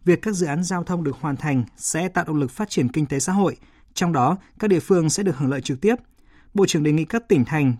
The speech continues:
cộng đồng trách nhiệm với Bộ Giao thông Vận tải để triển khai. Để đảm bảo tiến độ dự án đường vành đai bốn vùng thủ đô, Hội đồng Nhân dân thành phố Hà Nội vừa thông qua nghị quyết điều chỉnh bổ sung danh mục các dự án thu hồi đất năm hai nghìn không trăm hai mươi ba,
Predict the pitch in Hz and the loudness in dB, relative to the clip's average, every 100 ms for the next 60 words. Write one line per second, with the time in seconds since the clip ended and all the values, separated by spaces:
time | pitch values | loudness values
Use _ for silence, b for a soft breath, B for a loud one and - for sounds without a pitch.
0 | - 160 156 139 214 220 208 143 b b | -4 -4 0 0 2 4 4 2 b b
1 | 139 135 156 196 - 135 165 165 147 143 | -4 -2 2 0 0 -2 -2 -2 -4 0
2 | 131 95 _ - 139 107 92 156 110 - | -2 -2 _ -8 -6 -6 -6 -6 -6 -4
3 | 135 127 _ _ _ _ _ _ _ _ | -4 -6 _ _ _ _ _ _ _ _
4 | _ _ _ _ _ _ _ - 196 165 | _ _ _ _ _ _ _ -2 2 4
5 | 160 156 139 156 175 214 131 156 151 196 | 2 2 0 2 2 2 2 0 0 2
6 | 175 139 147 139 175 143 175 185 151 131 | 2 0 0 0 2 2 2 2 2 0
7 | 135 151 160 147 _ _ _ - 196 170 | 0 2 2 0 _ _ _ -4 0 0
8 | 180 180 180 156 135 190 165 139 143 170 | 0 0 -2 -2 -2 0 0 0 -2 -2
9 | 160 160 151 127 220 180 139 165 127 165 | -2 -2 -2 -4 -2 0 0 2 0 2
10 | 139 - 165 160 170 151 - 190 160 123 | 0 0 0 0 0 0 -2 -6 -4 -4
11 | 135 160 180 139 185 160 151 156 120 117 | -4 -4 -2 -2 -2 -2 -2 0 0 0
12 | 139 131 139 139 135 135 131 | -2 -4 -2 -2 0 2 0